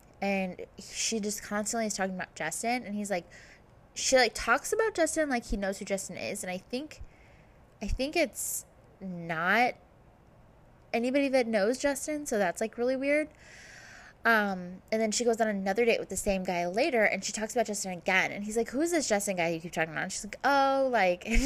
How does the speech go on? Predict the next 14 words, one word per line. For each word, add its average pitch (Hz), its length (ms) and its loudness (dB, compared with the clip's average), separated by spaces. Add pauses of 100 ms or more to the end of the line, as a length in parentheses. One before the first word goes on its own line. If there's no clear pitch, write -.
(120)
it's, 254 220 0
like, 262 160 0
really 269 180 -2
awkward. 262 280 -4
And 226 80 -4
it's 208 120 -8
like, 220 160 -6
"Why 226 260 0
are 294 40 -4
you 277 120 -4
talking 226 420 -4
about 190 420 2 (680)
your 220 120 0
ex-boyfriend?" 196 640 0